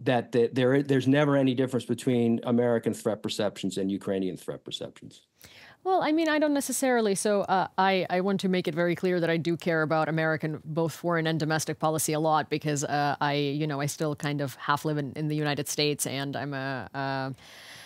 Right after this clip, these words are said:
Speaker 2: I'm a resident of the United States, and I'm also a Ukrainian citizen, so I care about both countries, I would say, equally, um, except for this is where I was born and raised. <laughs> So, you know,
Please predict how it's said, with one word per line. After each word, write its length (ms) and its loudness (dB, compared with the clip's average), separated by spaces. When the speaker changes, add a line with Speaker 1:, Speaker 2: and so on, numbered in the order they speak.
Speaker 2:
I'm 140 2
a 20 2
resident 400 4
of 60 0
the 80 2
United 280 2
States, 360 2
and 120 0
I'm 120 -2
also 240 0
a 20 2
Ukrainian 480 0
citizen, 320 0
so 140 -2
I 80 0
care 220 0
about 220 0
both 200 -2
countries, 440 0
I 100 2
would 120 -2
say, 140 2
equally, 640 0
um, 800 0
except 280 -2
for 160 -2
this 220 -2
is 160 -4
where 180 0
I 120 0
was 120 -4
born 240 -4
and 120 -6
raised. 340 0
<laughs> 140 4
So, 80 6
you 120 8
know, 300 6